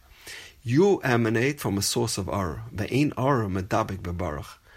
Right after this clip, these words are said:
Therefore, we aren't suitable for each other." However, Chazal say that after this episode, where Eliezer was so faithful and devoted to the cause, Yotza Michlal Arur, Eliezer emerged from the status of Arur,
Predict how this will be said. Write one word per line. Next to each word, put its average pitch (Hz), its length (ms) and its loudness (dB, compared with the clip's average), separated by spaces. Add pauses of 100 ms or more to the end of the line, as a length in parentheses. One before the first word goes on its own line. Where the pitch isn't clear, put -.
(340)
Therefore, 117 680 2
we 113 120 -2
aren't 123 340 0
suitable 123 500 4
for 92 160 -2
each 90 220 -2
other." 76 320 -6 (420)
However, 104 440 0
Chazal 101 460 -2
say 107 480 -2 (240)
that 113 160 2
after 127 360 4
this 113 320 6
episode, 104 760 -2 (260)
where 127 140 6
Eliezer 139 420 4
was 101 160 0
so 110 160 4
faithful - 540 2
and 107 120 2
devoted 107 440 4
to 101 100 0
the 98 140 -2
cause, 131 500 -2 (220)
Yotza 165 520 8
Michlal 131 460 4
Arur, 101 320 -2 (480)
Eliezer 123 640 8
emerged 190 420 8
from 180 160 6
the 156 100 6
status 156 460 4
of 139 140 2
Arur, 185 400 4